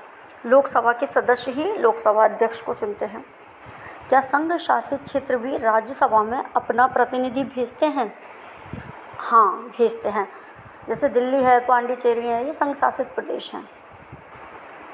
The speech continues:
तो ये, इनके भी प्रतिनिधि राज्यसभा में आते हैं। राष्ट्रपति पद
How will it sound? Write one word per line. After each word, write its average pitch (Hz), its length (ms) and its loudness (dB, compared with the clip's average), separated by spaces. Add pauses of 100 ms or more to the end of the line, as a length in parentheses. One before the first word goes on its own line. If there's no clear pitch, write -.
तो 233 120 4
ये, 247 180 2
इनके 294 380 2
भी 339 100 0
प्रतिनिधि 254 600 0 (500)
राज्यसभा 226 460 4
में 226 140 0
आते 208 240 2
हैं। - 300 -12 (840)
राष्ट्रपति 262 580 0
पद 254 260 0